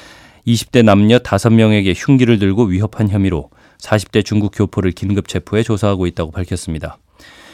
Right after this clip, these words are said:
신고를 받은 경찰은 위급 상황 최고 단계인 코드 제로를 발령해 삼십여 분 만에 남성을 긴급 체포했으며 가방에선 흉기 세 자루가 추가로 발견됐습니다. 검거 당시 남성은 술에 취한 상태로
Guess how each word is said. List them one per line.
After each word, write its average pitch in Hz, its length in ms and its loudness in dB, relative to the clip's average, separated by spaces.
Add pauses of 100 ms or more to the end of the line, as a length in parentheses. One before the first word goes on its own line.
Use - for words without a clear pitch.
신고를 135 400 4
받은 123 240 4
경찰은 101 640 0
위급 107 320 -2
상황 117 320 4
최고 110 300 0
단계인 101 480 0
코드 139 380 0
제로를 101 400 0
발령해 90 520 -2 (460)
삼십여 131 480 2
분 110 120 2
만에 104 220 2
남성을 98 380 0
긴급 104 340 -2
체포했으며 95 680 -4 (240)
가방에선 104 580 2
흉기 117 340 0
세 107 180 -2
자루가 101 340 -2
추가로 107 380 -2
발견됐습니다. 85 760 -6 (540)
검거 110 340 4
당시 110 340 0
남성은 98 500 2
술에 - 240 -2
취한 123 340 0
상태로 101 520 -6